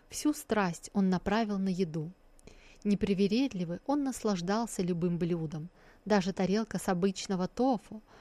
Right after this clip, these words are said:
от уличного лоточника могла заставить Ебая надолго остановиться, чтобы посмаковать вкус. Для того, кто столетия питался сырой пищей и пил талую воду,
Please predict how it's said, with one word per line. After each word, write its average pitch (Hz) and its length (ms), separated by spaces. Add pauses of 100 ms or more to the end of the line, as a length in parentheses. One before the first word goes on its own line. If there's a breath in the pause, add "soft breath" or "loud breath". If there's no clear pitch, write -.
(400 loud breath)
от - 220
уличного 269 500
лоточника 185 760
могла 175 380
заставить 220 640
Ебая 175 380
надолго 214 520
остановиться, 220 800 (300 soft breath)
чтобы 190 320
посмаковать 185 800
вкус. - 540 (840 loud breath)
Для 202 180
того, 226 480
кто - 200
столетия 262 560
питался 226 480
сырой 202 320
пищей 196 420
и 185 160
пил 180 320
талую 165 460
воду, 175 420